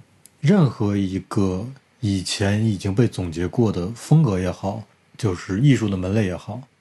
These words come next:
做得最好的一定是好的。但是当它要变成产品到你家里的时候，可能说句，说句，说得更直白一点，当它被宜家拿过来之后做成产品要卖的时候，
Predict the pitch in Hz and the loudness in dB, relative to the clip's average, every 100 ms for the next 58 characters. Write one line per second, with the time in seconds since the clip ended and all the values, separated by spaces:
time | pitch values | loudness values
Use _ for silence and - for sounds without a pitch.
0 | - 196 170 - 196 - 98 90 139 120 | 2 4 4 4 4 4 -2 -2 -2 0
1 | 131 196 131 - 104 131 139 _ _ _ | 4 4 2 -2 -8 -8 -12 _ _ _
2 | - - - 190 190 175 185 190 185 190 | -20 -20 0 2 2 0 0 0 0 0
3 | 156 160 175 156 - 117 160 - 95 92 | 2 0 0 -4 -4 -2 -2 -4 -6 0
4 | 160 131 95 - 147 175 110 92 - 87 | 2 2 -4 0 0 2 -2 -4 -10 -10
5 | 90 110 _ 127 139 147 170 160 135 143 | -10 -12 _ 0 2 4 2 0 -2 0
6 | 147 143 127 113 - 143 135 139 104 107 | 0 0 -2 -4 0 0 2 -2 -2 -4
7 | 104 95 - - - 160 185 175 123 127 | -4 -6 -10 -16 2 2 4 0 0 0
8 | 156 156 127 95 104 101 101 92 101 95 | 2 2 0 -2 -2 -4 -4 -6 -4 0
9 | 120 120 110 98 90 - 95 120 - 120 | 0 2 -2 -4 -4 -4 -6 -8 0 2
10 | 120 131 98 85 95 101 | 4 2 0 -4 -6 -8